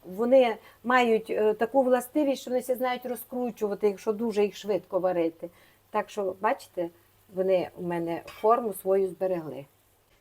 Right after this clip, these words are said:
Нарізаю перець. Ось перець буду нарізати,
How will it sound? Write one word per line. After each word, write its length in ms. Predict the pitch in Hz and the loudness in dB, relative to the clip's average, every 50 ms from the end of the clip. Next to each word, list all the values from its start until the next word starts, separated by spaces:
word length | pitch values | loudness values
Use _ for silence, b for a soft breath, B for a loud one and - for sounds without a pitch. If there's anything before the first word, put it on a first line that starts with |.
| _ - | _ -8
Нарізаю 520 | 185 180 190 180 185 196 180 175 180 180 | -4 -4 -4 -4 -4 -4 -4 -4 -4 -6
перець. 600 | 180 - 165 151 143 147 175 220 - - - - _ _ _ _ _ _ _ _ _ _ _ _ _ _ _ _ _ _ _ _ _ _ _ _ _ _ _ _ _ _ _ _ _ _ _ _ _ _ _ _ _ _ _ _ _ _ _ _ _ _ _ _ _ _ _ _ - - - - - - - - _ _ _ _ _ _ _ _ _ _ - _ - _ _ _ _ _ _ _ _ _ _ - | -6 -4 -4 -2 -2 -2 -2 -4 -6 -8 -16 -20 _ _ _ _ _ _ _ _ _ _ _ _ _ _ _ _ _ _ _ _ _ _ _ _ _ _ _ _ _ _ _ _ _ _ _ _ _ _ _ _ _ _ _ _ _ _ _ _ _ _ _ _ _ _ _ _ -20 -20 -20 -20 -20 -20 -20 -20 _ _ _ _ _ _ _ _ _ _ -20 _ -20 _ _ _ _ _ _ _ _ _ _ -20
Ось 120 | 147 - - _ | -20 -20 -14 _
перець 360 | 190 214 247 226 196 - - | -6 -4 -4 -4 -6 -8 -10
буду 240 | 175 - - 165 160 | -14 -12 -12 -12 -12
нарізати, 720 | 160 160 156 151 147 - 196 220 240 233 - _ 175 156 | -12 -14 -14 -12 -8 -6 -6 -6 -6 -10 -14 _ -20 -20